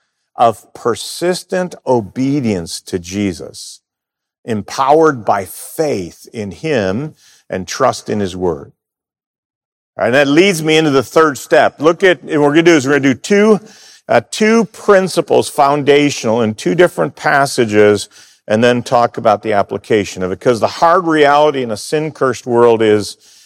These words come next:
uh, when we've let sin become entrenched, that, that we need to be ready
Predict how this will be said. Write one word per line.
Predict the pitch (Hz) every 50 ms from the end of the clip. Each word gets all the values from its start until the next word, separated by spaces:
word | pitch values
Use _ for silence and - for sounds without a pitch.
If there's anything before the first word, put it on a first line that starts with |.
| _ _ _ _ _ -
uh, | 101 98 98 98 101
when | 113 131 127 120 117 113
we've | 117 147 180 190 156
let | 147 139 139 143 151 165 160 - -
sin | - - - - 160 160 160 156
become | 143 139 131 - 143 131 123 113
entrenched, | 107 104 101 - - - - 139 123 117 113 107 101 - - -
that, | - 113 110 120 - - - - 123
that | 117 120 123
we | 120 120
need | 131 135 135 123
to | 113
be | 113 120 117
ready | 107 101 98 110 120 127 139 135 120 107 95 95 120 151 151